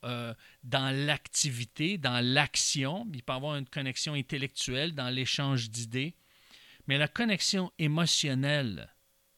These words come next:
c'est ce qu'on a besoin le plus dans la relation. Pourquoi ? Parce que c'est ça qui nous attire. C'est là qu'on se sent en sécurité. C'est là qu'on se sent aimé pour qui on est.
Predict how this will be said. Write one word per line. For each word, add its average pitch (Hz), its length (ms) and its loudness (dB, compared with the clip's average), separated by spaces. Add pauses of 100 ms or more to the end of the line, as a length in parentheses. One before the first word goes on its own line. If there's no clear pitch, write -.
(320)
c'est - 300 -2
ce - 160 2
qu'on 131 260 0
a 131 100 2
besoin 123 580 0
le 117 120 2
plus - 720 0
dans 117 220 -6
la 117 140 0
relation. 117 600 0
Pourquoi ? 156 580 -2 (800)
Parce - 280 0
que 170 200 0 (120)
c'est - 400 2
ça 226 320 2
qui - 180 -2
nous 139 300 2
attire. 135 600 -2
C'est 160 220 0
là 190 160 2
qu'on 156 200 -2
se - 180 0
sent - 180 0
en 156 100 2
sécurité. 143 800 -2 (240)
C'est 165 260 4
là 190 160 2
qu'on 156 200 -4
se - 180 -2
sent 156 300 0 (140)
aimé 170 360 2
pour - 360 -4
qui 175 220 -2
on 143 280 -2
est. 151 180 -4